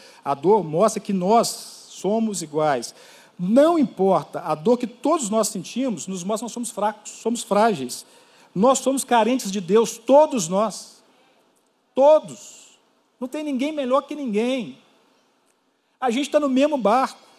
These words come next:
E nós precisamos o quê? Um ajudar o outro. Um se interessar pelo outro, um sentir a dor do outro. E nesses tempos aí a gente não tem visto isso. A gente tem sido muito egoísta, irmãos. E se a igreja é egoísta, não tô falando de Getsemane, tô falando nós como igreja,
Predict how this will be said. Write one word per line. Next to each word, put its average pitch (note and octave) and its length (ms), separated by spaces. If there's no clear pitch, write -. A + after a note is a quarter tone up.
E A3+ 80
nós C#4 220
precisamos B3 440
o G#3+ 60
quê? G#3 320
Um D4 320
ajudar F3 580
o F#3+ 60
outro. D3+ 500
Um C#4+ 260
se - 120
interessar G#3 560
pelo G#3 260
outro, F3+ 280
um C4+ 80
sentir A3+ 400
a G#3+ 80
dor F#3 220
do G3+ 140
outro. F3+ 380
E F#3 60
nesses B3+ 300
tempos A#3+ 380
aí A3 100
a B3 40
gente B3 220
não D#4 120
tem D4 180
visto G#3 400
isso. F#3+ 400
A G3 80
gente B3+ 160
tem C#4+ 100
sido C4 180
muito C4 180
egoísta, A#3+ 520
irmãos. A#2 420
E F3 60
se B3+ 100
a C#4 60
igreja A#3 360
é - 20
egoísta, F#3+ 400
não G3+ 60
tô A3+ 80
falando A#3 280
de E3+ 80
Getsemane, E3+ 640
tô C#3+ 60
falando G#3 200
nós G#3 280
como E3+ 180
igreja, C#3 460